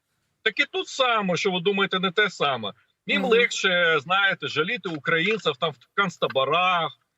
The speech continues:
Speaker 1: е, клацати, е, там, знаєте, язиком. А, ай-яй-яй,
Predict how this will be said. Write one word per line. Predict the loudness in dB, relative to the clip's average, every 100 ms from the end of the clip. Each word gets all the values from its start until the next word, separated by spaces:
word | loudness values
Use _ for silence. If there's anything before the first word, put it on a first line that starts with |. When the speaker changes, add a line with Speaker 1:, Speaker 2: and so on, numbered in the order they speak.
| _ -4
Speaker 1:
е, | -4
клацати, | -2 -2 0 -2 -6 -4
е, | -4 0 0 2 0 -2
там, | -6 -6
знаєте, | 0 0 0 -2
язиком. | -2 -4 -6 -12 -6 0 0 0 -2 -8 _ _ -4
А, | 0 0 0
ай-яй-яй, | 0 0 -2 -4 -4 -6 -4 -2 0 2 0 -2